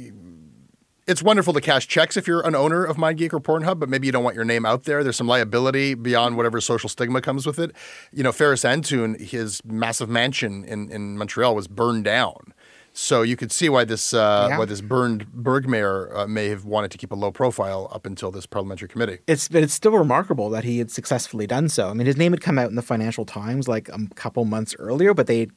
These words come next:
Speaker 2: got the spelling wrong, and even then, like, they couldn't actually get confirmation. So this was the first time that it, like, ever, that not MindGeek itself had ever confirmed it, and that's kind of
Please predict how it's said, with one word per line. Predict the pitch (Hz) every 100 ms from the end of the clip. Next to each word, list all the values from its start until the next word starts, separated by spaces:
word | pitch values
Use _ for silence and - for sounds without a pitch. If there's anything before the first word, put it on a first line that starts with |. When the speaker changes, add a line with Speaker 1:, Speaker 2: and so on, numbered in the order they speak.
| -
Speaker 2:
got | 123 -
the |
spelling | - - 120 123
wrong, | 120 120 117 120
and | 123
even | 135 123
then, | 117 117
like, | 107 - -
they | -
couldn't | 156 135
actually | 123 -
get | 117
confirmation. | - 117 120 123 180
So | 151
this | 294 311
was | 170
the |
first | - 156 -
time | 143 131
that | 123
it, |
like, | 120 -
ever, | 123 131 226 - - - _ -
that | 135
not | 151 175
MindGeek | 151 156 147 143
itself | 147 - 120 120
had | 120
ever | 110 107
confirmed | 110 - 101 98
it, | -
and |
that's | 127 131
kind | - 180 160
of | 135 120 113